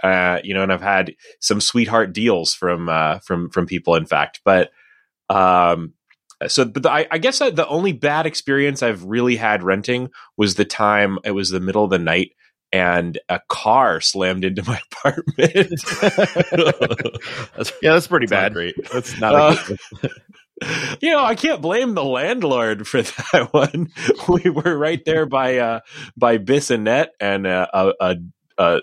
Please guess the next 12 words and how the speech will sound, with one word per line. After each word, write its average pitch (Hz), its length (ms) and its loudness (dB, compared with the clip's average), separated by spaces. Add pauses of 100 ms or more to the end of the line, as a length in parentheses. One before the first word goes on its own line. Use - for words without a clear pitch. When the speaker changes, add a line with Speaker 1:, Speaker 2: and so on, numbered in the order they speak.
(140)
Speaker 1:
a 98 120 0
drunk 98 520 -2
guy, 302 380 0
I 98 80 -2
guess, 110 500 -2
just, 110 260 -4
like, 95 300 0 (140)
slammed 117 760 0
into 107 160 -2
the 101 120 2
wall. 90 440 -4 (920)
Speaker 2:
Man. 80 420 0